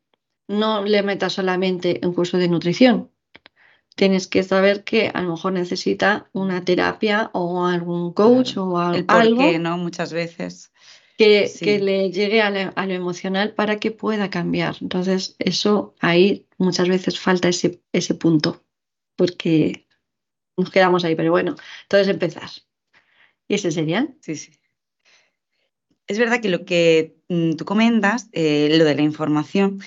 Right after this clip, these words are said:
Speaker 2: es cierto que muchas empresas que promueven este tipo de, de, de planes de acciones de empresa saludable informan, ¿no? de la actividad, por ejemplo, vamos a seguir un ejemplo de mindfulness. Vamos a hacer sesiones de mindfulness. Y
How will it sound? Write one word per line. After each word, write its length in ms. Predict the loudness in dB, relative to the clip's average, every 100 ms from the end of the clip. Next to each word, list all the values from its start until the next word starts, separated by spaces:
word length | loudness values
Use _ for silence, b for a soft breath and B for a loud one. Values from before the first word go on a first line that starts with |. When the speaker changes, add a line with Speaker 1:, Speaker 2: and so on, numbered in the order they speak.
| B B B -4
Speaker 2:
es 140 | 0
cierto 220 | 0 0
que 60 | 0
muchas 280 | 0 2 0
empresas 320 | 0 0 -2
que 100 | -4
promueven 400 | 0 2 4 2
este 200 | 0 -2
tipo 260 | -2 2 4
de, 960 | 6 6 6 6 4 2 0 -2 -6 -10 _ _ _ _ _ _
de, 240 | -2 0 -2
de 80 | -2
planes 260 | -2 -2
de 80 | -4
acciones 280 | -4 -4 -2
de 60 |
empresa 240 | -4 -4 -6
saludable 500 | -4 -2 0 0 -2 B B B B B
informan, 540 | -2 0 2 2 2
¿no? 100 | 2
de 100 | 2
la 80 | 2
actividad, 560 | -2 -6 -6 -2 -2 -4
por 80 |
ejemplo, 280 | -8 -8 -6
vamos 280 | -6 -10 -18
a 60 | -12
seguir 260 | -6 -4
un 80 | -4
ejemplo 240 | -6 -2 0
de 100 | 0
mindfulness. 500 | -2 -4 -6 -6 -10 B B
Vamos 80 | -2
a 100 | 0
hacer 60 |
sesiones 300 | -2 0 -2
de 100 | -2
mindfulness. 560 | -4 -4 -6 -6 -8 -10 B B B B _
Y 280 | 0 0